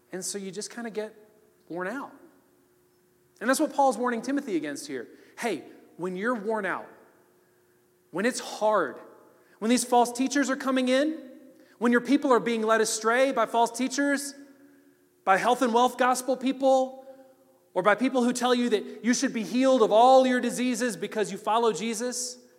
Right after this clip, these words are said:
when your people are being led astray by everybody who's saying the Antichrist is coming up and his name is Joe Biden or his name is Donald Trump,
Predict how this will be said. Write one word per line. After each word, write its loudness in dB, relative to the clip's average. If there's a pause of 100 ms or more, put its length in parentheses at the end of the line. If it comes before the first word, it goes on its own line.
(720)
when -2
your 2
people 2
are 4
being -4
led 2
astray 0
by 2
everybody 2
who's -4
saying -2
the -6
Antichrist 2
is -4
coming 0
up 0
and -2
his -6
name 0
is 0
Joe 6
Biden 2 (180)
or 0
his 2
name 0
is 0
Donald 2
Trump, -2